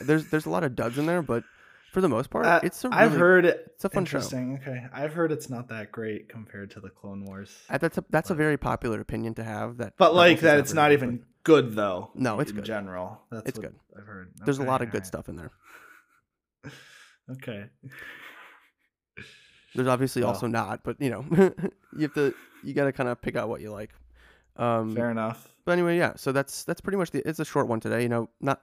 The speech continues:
Speaker 1: too much to cover. The, the episode was short, too. It was, like, twenty minutes, so.
Speaker 2: It was. It was pretty short.
Speaker 1: Um, yeah, we hope, <laughs> we hope we didn't turn you off to the epi-, to this episode, uh, <laughs> when we started gargling our drinks. But, uh, to everybody that stayed on, thank you. Um,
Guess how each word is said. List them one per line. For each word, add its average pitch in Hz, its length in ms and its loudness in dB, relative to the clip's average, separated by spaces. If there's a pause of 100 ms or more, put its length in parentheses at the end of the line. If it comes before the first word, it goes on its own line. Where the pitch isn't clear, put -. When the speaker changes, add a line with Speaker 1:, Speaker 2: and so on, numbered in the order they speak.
(120)
Speaker 1:
too - 100 -4
much 135 160 0
to - 60 -16
cover. - 180 -8
The, 156 140 2
the - 220 2
episode 165 360 0
was 120 100 -8
short, - 220 -6
too. 120 140 -6
It - 20 -4
was, 113 120 -8
like, 117 120 -12
twenty 117 220 -6
minutes, 110 260 -8
so. 123 220 -6 (280)
Speaker 2:
It 165 100 2
was. 139 360 4
It 139 60 -6
was 135 100 -10
pretty 131 220 -4
short. 117 320 -4 (360)
Speaker 1:
Um, 117 600 2 (160)
yeah, 180 180 2
we 127 160 -2
hope, 143 300 -2 (180)
<laughs> - 140 -16
we 156 100 -4
hope 147 220 -2
we 180 40 0
didn't 147 280 -4
turn 135 180 0
you 123 120 0
off 123 140 -2
to - 80 -12
the 117 120 -2
epi-, - 300 -8
to 120 120 -4
this 127 220 -2
episode, 117 500 -4
uh, 110 220 -4 (200)
<laughs> - 220 -18
when 139 240 2
we 143 60 0
started 127 420 -4
gargling 127 420 -2
our 120 120 -4
drinks. 123 340 -2
But, 139 120 -4 (600)
uh, 113 300 2 (380)
to 151 100 0
everybody 147 300 2
that 135 140 2
stayed 151 260 0
on, 165 320 2 (100)
thank 123 260 -2
you. 147 240 -4 (220)
Um, 117 500 -4